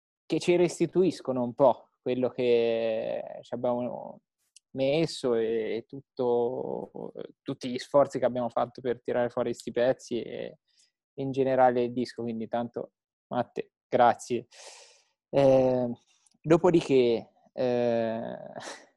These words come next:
scappare è l'unica soluzione? Eh, secondo noi, ovviamente, eh,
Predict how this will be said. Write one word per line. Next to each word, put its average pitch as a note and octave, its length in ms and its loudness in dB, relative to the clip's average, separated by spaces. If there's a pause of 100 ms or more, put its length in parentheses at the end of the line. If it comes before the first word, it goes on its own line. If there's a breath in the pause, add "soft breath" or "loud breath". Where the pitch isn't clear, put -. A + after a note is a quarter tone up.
(140)
scappare D3+ 840 6
è C3+ 60 6
l'unica C#3+ 400 0
soluzione? C#3+ 840 0 (580 soft breath)
Eh, B2 720 4 (760)
secondo C3+ 400 4
noi, E3 520 6 (260)
ovviamente, C3+ 960 2 (260)
eh, A2+ 720 -4